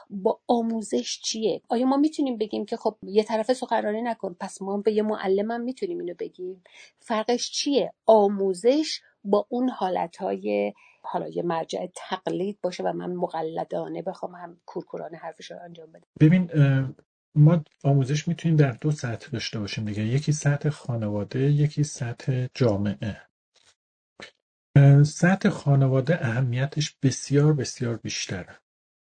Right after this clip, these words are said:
Speaker 2: یعنی آموزشی که کودک در خانواده می‌گیره اهمیت بسیار زیادی داره. حالا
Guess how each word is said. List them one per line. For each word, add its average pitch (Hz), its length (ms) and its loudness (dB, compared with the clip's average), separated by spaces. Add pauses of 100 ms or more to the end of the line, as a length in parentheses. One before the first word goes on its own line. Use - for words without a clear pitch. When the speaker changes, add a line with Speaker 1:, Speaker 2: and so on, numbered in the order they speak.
(600)
Speaker 2:
یعنی 143 160 10
آموزشی 143 500 4
که 135 120 -2
کودک 127 540 -4
در 117 180 -2
خانواده 113 680 -2
می‌گیره 113 380 0
اهمیت 113 520 -4
بسیار 123 600 -4
زیادی 104 420 -4
داره. 113 200 -8
حالا 151 240 8